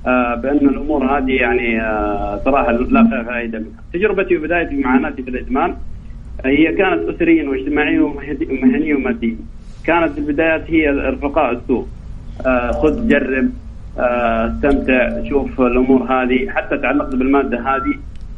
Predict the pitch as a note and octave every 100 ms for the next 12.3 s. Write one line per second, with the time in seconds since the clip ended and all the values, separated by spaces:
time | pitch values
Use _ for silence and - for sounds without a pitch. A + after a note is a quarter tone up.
0 | - B2 B2 A#2 A2+ A2+ G#2+ G#2+ G#2+ G#2+
1 | A2 - D3 C#3 C3+ C3 C#3 D3+ B2 C#3+
2 | C3+ B2 A#2 B2+ B2+ B2 A#2+ D3 C#3+ D3
3 | D3+ D3 C#3 D#3 D3 C3+ C#3 B2+ C#3+ C#3
4 | C3+ B2+ - - - C#3 C#3 C3+ C3 B2+
5 | B2 B2 D3 C3 A#2+ C3 C3 B2+ B2 -
6 | - - - C#3 C#3+ - E3 D3+ D#3+ D#3+
7 | C#3+ B2+ C#3+ D3+ C#3+ C#3 C3 B2+ B2 A#2
8 | A2+ A2+ A#2 C3+ D3+ C#3+ C3 A#2 A#2 B2
9 | C3 B2 A2+ - - B2 B2 A#2+ C3 C3
10 | B2+ B2 - D3+ C#3 B2 D3 C#3 C3 B2
11 | A#2+ A#2 A2 A2+ A2+ A2 - A#2 A#2 C3+
12 | C3 B2+ B2